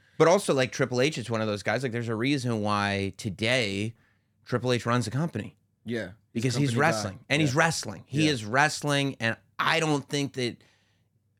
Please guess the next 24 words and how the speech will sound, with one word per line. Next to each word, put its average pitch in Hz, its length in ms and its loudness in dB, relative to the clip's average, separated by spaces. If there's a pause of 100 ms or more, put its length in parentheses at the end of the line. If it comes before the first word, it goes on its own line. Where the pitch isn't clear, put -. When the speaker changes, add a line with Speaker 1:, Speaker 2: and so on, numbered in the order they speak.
(240)
Speaker 1:
he 123 180 -2
would 147 100 2
even 143 160 0
have 139 120 0
any 143 100 0
qualms 214 320 -4
about - 200 -10
that. - 120 -14
He's 135 100 -4
Speaker 2:
Yeah. 131 60 -2
Speaker 1:
like, 107 100 -2
"No, 147 80 0
I 127 80 2
love 123 420 2
wrestling. 117 540 0
I'm 107 140 0
here 120 180 4
'cause 104 140 -4
I 110 80 2
love 107 240 0
wrestling." 120 380 0
Whereas 110 200 -2
The 107 120 -4
Rock, 135 580 2